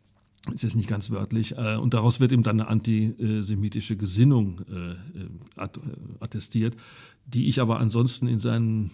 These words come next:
Schreiben und Tun, äh, nicht wirklich nachvollziehen kann. Also, äh, das ist mir, äh, diese Gesinnung, immerhin diese, diese Aussage hat er getan, keine Frage,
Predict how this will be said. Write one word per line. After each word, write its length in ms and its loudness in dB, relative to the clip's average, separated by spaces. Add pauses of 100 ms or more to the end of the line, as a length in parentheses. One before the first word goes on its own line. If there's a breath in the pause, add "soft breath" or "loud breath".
(140)
Schreiben 460 -2
und 140 -6
Tun, 440 4
äh, 140 0
nicht 220 -2
wirklich 420 -6
nachvollziehen 680 -4
kann. 240 -12
Also, 280 -4
äh, 120 -2
das 160 -2
ist 240 0
mir, 500 4
äh, 400 -2
diese 460 2
Gesinnung, 460 4
immerhin 300 6
diese, 280 4
diese 200 -2
Aussage 380 0
hat 140 0
er 60 0
getan, 680 -2
keine 240 -8
Frage, 380 -4